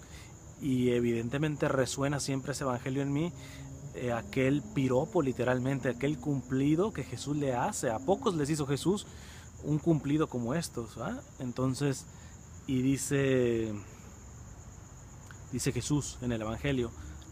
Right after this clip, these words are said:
refiriéndose a, a Bartolomé o a Natanael, le dice: "Miren", le dice a la gente, "he aquí a un israelita en donde no hay doblez, donde no tiene dobles caras",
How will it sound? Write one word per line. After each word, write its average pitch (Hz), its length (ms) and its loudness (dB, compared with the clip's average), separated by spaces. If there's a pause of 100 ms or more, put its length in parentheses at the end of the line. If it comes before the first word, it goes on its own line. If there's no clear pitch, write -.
(500)
refiriéndose 127 600 2
a, 113 240 0
a 107 340 -4
Bartolomé 113 560 -2
o 113 140 -4
a 113 40 -4
Natanael, 117 520 -2 (840)
le 123 100 -2
dice: 123 460 0 (840)
"Miren", 151 480 4 (340)
le 127 80 -6
dice 143 180 -4
a - 20 0
la 127 60 -2
gente, 143 360 -2
"he 156 120 -2
aquí 175 540 0
a 123 120 2
un 151 260 4
israelita 139 840 2
en 139 200 0
donde 123 320 2
no 135 280 6
hay 151 140 2
doblez, 120 640 0 (540)
donde 127 260 2
no 143 120 2
tiene 151 260 2
dobles 139 520 2
caras", 123 520 -2